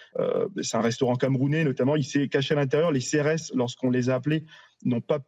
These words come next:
pu, euh, retrouver, euh, l'individu, euh, immédiatement. Euh, ils ont effectué une patrouille, ils sont revenus. Et c'est lorsqu'ils sont revenus qu'ils ont bien vu que l'individu, euh,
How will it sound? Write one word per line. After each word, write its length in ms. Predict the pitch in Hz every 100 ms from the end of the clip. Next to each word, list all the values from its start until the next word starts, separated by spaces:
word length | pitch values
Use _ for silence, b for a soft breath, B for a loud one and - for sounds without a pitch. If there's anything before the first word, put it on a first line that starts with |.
| _
pu, 300 | - 190 180
euh, 180 | 135 127
retrouver, 600 | 127 135 - 151 143 156
euh, 160 | 131 123
l'individu, 720 | 127 135 131 143 131 147 151
euh, 100 | 127
immédiatement. 720 | 139 135 135 135 151 185 208 - B B B
Euh, 80 | - 135
ils 200 | 131 156
ont 60 |
effectué 320 | 165 170 -
une 120 | 160 139
patrouille, 380 | 151 - 202
ils 40 | 180
sont 160 | 190
revenus. 540 | 165 160 160 160 185 233 B B B -
Et 60 |
c'est 140 | 127 151
lorsqu'ils 260 | 165 180
sont 120 | -
revenus 380 | 160 156 160 185
qu'ils 180 | 185 135
ont 40 |
bien 180 | 139 147
vu 140 | 143 170
que 100 | 131
l'individu, 640 | 127 127 135 127 147 156
euh, 160 | 120